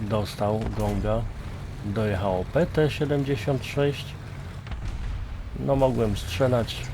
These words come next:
bez, y, trybu snajperskiego, miałbym tego fraga, a tak musiałem się zadowolić pomocą drużynowego.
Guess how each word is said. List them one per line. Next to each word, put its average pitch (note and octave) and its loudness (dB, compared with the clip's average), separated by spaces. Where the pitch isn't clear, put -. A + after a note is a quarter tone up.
bez, A#2+ 0
y, A#2+ 0
trybu C3+ 0
snajperskiego, B2 0
miałbym A#2+ 2
tego A#2+ 0
fraga, A#2+ 0
a A#2+ 0
tak B2+ 2
musiałem A2 0
się G#2+ -2
zadowolić G2+ -2
pomocą A2 2
drużynowego. A#2 2